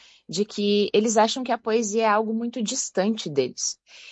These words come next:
E não percebem que todo dia, em, em todas as coisas que a gente olha, a gente tá vendo algo poético.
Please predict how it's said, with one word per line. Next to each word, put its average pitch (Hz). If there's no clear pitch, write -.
E 220
não 247
percebem 254
que 254
todo 294
dia, 226
em, 208
em 220
todas 269
as 262
coisas 233
que -
a 220
gente 214
olha, 196
a 214
gente 208
tá 214
vendo 208
algo 202
poético. 214